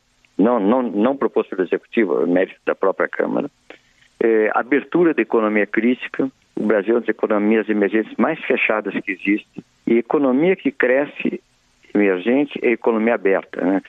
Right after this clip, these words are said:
Se você soma exportações e importações, uma coisa é trinta por cento, outra coisa é setenta, oitenta por cento, né? Que é onde o Chile está, por exemplo. Tem, tem que abrir a economia rapidamente.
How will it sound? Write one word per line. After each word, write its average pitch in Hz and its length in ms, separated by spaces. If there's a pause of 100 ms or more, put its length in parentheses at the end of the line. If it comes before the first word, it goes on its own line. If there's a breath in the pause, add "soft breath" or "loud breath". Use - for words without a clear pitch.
Se 85 140
você - 200
soma 110 260
exportações 95 640
e 95 40
importações, - 720 (320)
uma 95 200
coisa 151 260
é 160 40
trinta 165 280
por 175 220
cento, - 320
outra - 240
coisa 117 260
é 127 40
setenta, 110 500
oitenta 107 320
por - 180
cento, - 380
né? 101 120 (460 loud breath)
Que - 80
é 87 40
onde 90 220
o - 40
Chile 101 260
está, 92 300
por 82 160
exemplo. 78 340 (160)
Tem, - 180 (320)
tem 104 120
que 131 120
abrir 123 320
a 120 40
economia 92 460
rapidamente. - 1000